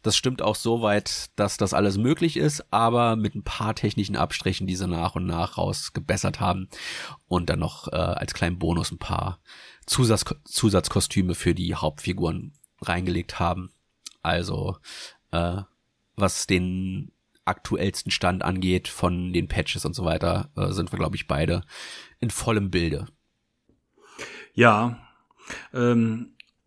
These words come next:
Speaker 2: ich hab das Spiel über einen, ähm, gewissen Zeitraum gespielt. Gestartet bin ich sogar schon damals mit der Demo,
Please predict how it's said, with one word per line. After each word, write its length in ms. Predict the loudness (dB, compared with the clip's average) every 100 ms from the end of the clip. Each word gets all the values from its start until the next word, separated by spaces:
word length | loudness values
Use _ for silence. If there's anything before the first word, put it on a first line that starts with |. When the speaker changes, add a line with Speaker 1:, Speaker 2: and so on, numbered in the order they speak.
| _
Speaker 2:
ich 220 | -8 -6
hab 160 | -6 -2
das 140 | -4
Spiel 220 | 0 4
über 160 | 6 8
einen, 480 | 8 6 4 2 0
ähm, 340 | 0 2 2
gewissen 320 | 2 0 0 0
Zeitraum 460 | 2 2 0 0
gespielt. 440 | 0 -4 -2 -2 0
Gestartet 600 | -4 -4 -4 0 -2 -2
bin 120 | -4
ich 140 | -6
sogar 280 | -4 -2 -2
schon 480 | -4 -2 0 0 -2
damals 420 | -4 -4 -4 -6
mit 120 | -4
der 100 | -2
Demo, 580 | 0 0 2 2 0 -4